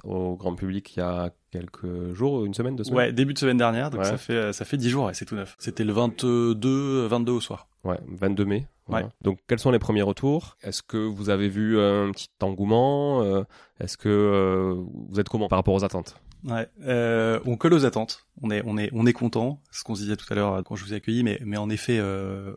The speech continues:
Speaker 2: on est content pour trois raisons, je pense. La première, c'est que l'application tourne bien.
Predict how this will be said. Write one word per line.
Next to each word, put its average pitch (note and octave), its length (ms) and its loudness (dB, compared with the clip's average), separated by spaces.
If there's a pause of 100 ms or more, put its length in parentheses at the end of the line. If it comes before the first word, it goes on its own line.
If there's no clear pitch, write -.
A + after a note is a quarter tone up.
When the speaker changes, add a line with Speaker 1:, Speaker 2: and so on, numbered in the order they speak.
Speaker 2:
on A2 120 -2
est A2 80 -2
content A#2+ 560 -2 (260)
pour G#2+ 140 -12
trois A#2 160 -2
raisons, A#2 260 0
je C#3 60 -8
pense. C3 420 -4
La A2 140 -2
première, A#2+ 360 0
c'est - 140 -2
que A2 120 -4
l'application G#2+ 440 -2
tourne G#2+ 240 -4
bien. G#2+ 220 -6